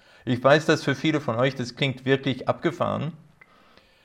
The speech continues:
Es ist abgefahren, aber es ist, was jetzt gerade geschieht. Was ich hier erzähle, sind Sachen, die wir in unseren Workshops erleben.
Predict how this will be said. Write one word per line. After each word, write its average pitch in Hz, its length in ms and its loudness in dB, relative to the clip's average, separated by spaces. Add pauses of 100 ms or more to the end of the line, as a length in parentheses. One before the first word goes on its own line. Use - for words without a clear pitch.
(480)
Es 135 180 2
ist 180 300 2
abgefahren, 120 640 -2
aber 117 200 2
es 131 160 0
ist, 139 220 -4
was 120 280 4
jetzt 123 280 -2
gerade 101 340 2
geschieht. 120 560 -4 (640)
Was 123 220 2
ich 139 160 -4
hier 160 160 2
erzähle, 143 600 2
sind 120 280 -4
Sachen, 123 440 -2
die 107 340 -6
wir 131 300 2
in 120 200 -2
unseren 107 360 -4
Workshops 113 480 -2
erleben. 95 580 -4